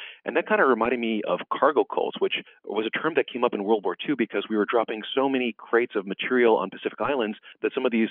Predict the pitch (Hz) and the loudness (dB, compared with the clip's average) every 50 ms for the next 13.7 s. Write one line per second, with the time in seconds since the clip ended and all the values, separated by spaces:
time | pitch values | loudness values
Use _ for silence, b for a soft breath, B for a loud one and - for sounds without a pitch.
0 | - - 95 98 98 95 92 92 87 - - 113 110 113 110 - 107 101 98 101 | -2 -4 0 2 2 2 0 -2 -8 -6 -2 2 2 2 2 2 0 0 0 0
1 | - - - 104 98 95 85 120 123 131 131 117 107 107 - - 104 - - 107 | -4 -4 -8 -4 -4 -4 0 2 2 4 4 4 4 4 2 -2 -4 -2 -2 -4
2 | 110 107 107 101 95 - 87 90 - - 92 85 104 120 120 - - 87 95 - | -4 -2 -6 -6 -2 -2 -2 -2 -2 -4 -4 -2 -2 -4 -4 -4 -4 -4 -2 -2
3 | 113 - - 98 101 95 - 82 82 - - - 127 127 127 127 131 - - - | -6 -6 -2 -2 0 2 0 -2 -2 -4 -8 -2 0 2 2 2 0 -2 -8 -10
4 | - 110 110 117 117 117 117 107 - 85 85 101 113 - 107 101 104 101 B B | 0 2 2 4 4 4 2 0 -2 -2 0 0 0 2 0 -4 -4 -6 B B
5 | B B B B B - 113 117 113 104 113 110 110 - - - 113 110 - 101 | B B B B B -2 0 0 2 4 2 2 2 0 -2 -2 -2 -2 0 0
6 | 101 98 92 101 104 104 - 110 - - 117 92 - 85 85 85 80 82 - - | 2 2 2 2 -2 -2 -2 -2 -4 -4 -6 -6 -4 -4 -4 -6 -6 -8 -12 -10
7 | _ - - - - - 165 196 202 147 113 107 120 113 - - 139 120 - 127 | _ 0 0 0 2 2 2 2 4 2 0 -2 -4 -6 -4 -4 -4 2 2 2
8 | 123 - - 120 117 113 B B B B B B 117 107 - 120 120 120 123 131 | 2 2 2 2 2 2 B B B B B B -4 -2 2 4 4 6 4 4
9 | 127 - - - 131 127 120 113 104 104 104 95 117 131 - 151 135 113 107 110 | 2 -2 -6 -6 -6 0 0 0 2 2 0 0 0 -2 0 0 0 0 -2 -2
10 | 113 92 82 - - 104 127 139 - - 82 78 - 76 - B B B B B | -2 -6 -6 -4 -2 -2 -2 -2 0 -2 -2 -2 -2 -6 -6 B B B B B
11 | B - 107 113 151 - - - - - 202 175 - _ - - - 113 131 135 | B -6 -4 -4 -2 -2 -2 -4 -2 -4 -4 -4 -6 _ -6 0 2 2 4 4
12 | 143 135 - - 139 135 135 - - - 120 113 107 - - - - 95 123 120 | 2 2 2 0 2 2 0 0 -2 -6 -2 0 0 0 0 -2 -2 -2 -2 -2
13 | 110 - - - 90 98 107 113 123 - 107 90 98 | -6 -8 -8 -8 -6 -6 -4 -6 -6 -6 -4 -4 -4